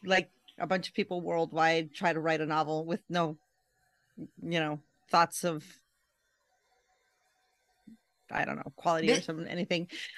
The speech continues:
Speaker 1: Um,
Speaker 2: Awesome.
Speaker 1: uh, they try to write a, a novel in a month, okay? And so you're just, like, pumping out, like, trying to get to the, the goal of, like, fifty thousand words
Speaker 2: Uh-huh.
Speaker 1: in, by the end of the month, right?
Speaker 2: Oh my gosh.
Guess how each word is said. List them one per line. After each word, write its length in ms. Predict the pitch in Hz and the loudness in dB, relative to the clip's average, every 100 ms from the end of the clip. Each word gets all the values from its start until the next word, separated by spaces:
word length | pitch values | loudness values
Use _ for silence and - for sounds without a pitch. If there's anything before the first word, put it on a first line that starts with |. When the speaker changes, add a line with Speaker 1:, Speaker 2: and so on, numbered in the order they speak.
| - | 4
Speaker 1:
Um, 240 | 233 233 | 8 10
Speaker 2:
Awesome. 240 | - - 214 | 8 6 4
Speaker 1:
uh, 160 | 202 208 185 | 4 2 2
they 240 | 233 226 | 6 6
try 160 | 233 220 | 6 4
to 80 | |
write 200 | 214 208 | 6 4
a, 300 | 196 185 - 202 | 2 -2 2 4
a 40 | |
novel 300 | 196 180 180 | 4 4 2
in 100 | 180 | -2
a 60 | 180 | -2
month, 280 | 165 160 - - - | -4 -4 -10 -6 0
okay? 400 | 196 233 285 269 - - _ - | 6 8 6 2 -8 -20 _ 2
And 180 | 202 | 4
so 400 | 262 208 185 180 170 - 165 | 6 8 8 6 -2 -16 -12
you're 220 | 165 185 | -4 -2
just, 240 | 175 180 | -2 0
like, 140 | 190 170 269 - - | 0 0 -6 -16 -8
pumping 400 | 196 214 202 196 | 0 4 4 6
out, 180 | 185 | 4
like, 140 | 185 180 | 4 2
trying 160 | 254 | 2
to 60 | 196 | 2
get 160 | 185 185 | 0 -2
to 100 | 190 | -2
the, 300 | 175 165 160 - | -2 -4 -6 -4
the 100 | 165 | -2
goal 300 | 165 170 165 | 2 4 4
of, 120 | 151 | 2
like, 180 | 156 139 | -2 -4
fifty 280 | 170 - 185 | -6 -6 -2
thousand 420 | 165 165 165 156 | 0 0 -2 -4
words 480 | 147 147 175 - - | -4 -4 -6 -12 -2
Speaker 2:
Uh-huh. 360 | 226 247 254 349 156 151 | 0 2 2 2 0 -8
Speaker 1:
in, 120 | - 143 _ | -14 -16 _
by 140 | 175 175 | 2 2
the 100 | 165 | 0
end 100 | 156 | -4
of 60 | |
the 80 | 151 | -6
month, 200 | 156 - - | -8 -10 -6
right? 200 | 170 190 | 0 6
Speaker 2:
Oh 180 | 370 466 | 6 8
my 100 | 415 294 | 6 6
gosh. 580 | 330 392 311 220 - | 6 6 4 -2 -6